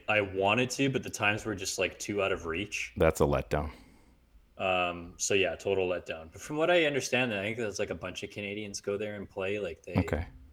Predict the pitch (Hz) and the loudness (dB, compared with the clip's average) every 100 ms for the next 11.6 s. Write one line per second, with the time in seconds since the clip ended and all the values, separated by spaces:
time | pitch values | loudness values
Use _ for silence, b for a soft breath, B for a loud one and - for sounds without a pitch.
0 | - - - - - - - - - - | -20 -20 -20 -20 -20 -14 -8 -4 0 2
1 | 95 95 95 92 87 85 - - - - | 2 2 -2 -6 -8 -10 -10 -12 -14 -18
2 | - - - 90 - 113 110 120 156 185 | -10 -10 -4 -4 -2 -4 4 6 8 8
3 | 113 117 131 131 131 123 104 117 113 - | 10 10 10 6 4 2 2 0 -2 -2
4 | 98 135 - _ b b 95 87 - - | 0 -2 -8 _ b b 6 6 6 2
5 | 95 95 98 98 95 98 90 92 - - | 2 2 2 4 4 6 4 2 -2 -6
6 | 98 87 85 82 78 82 - - - 85 | -4 -2 -2 -2 -4 -6 -10 -10 -2 -2
7 | - - 78 117 143 147 139 127 110 120 | 0 0 2 4 4 6 6 4 4 2
8 | 120 113 104 98 92 90 - _ - 120 | 4 4 4 4 2 -2 -12 _ -6 -2
9 | 196 233 - 131 117 104 110 120 127 120 | -2 -2 0 0 4 4 6 8 8 8
10 | 104 107 104 107 98 87 90 87 104 98 | 4 4 2 0 -4 -6 -6 -2 -2 -2
11 | 104 104 104 104 101 104 | -2 -2 -2 -2 -2 0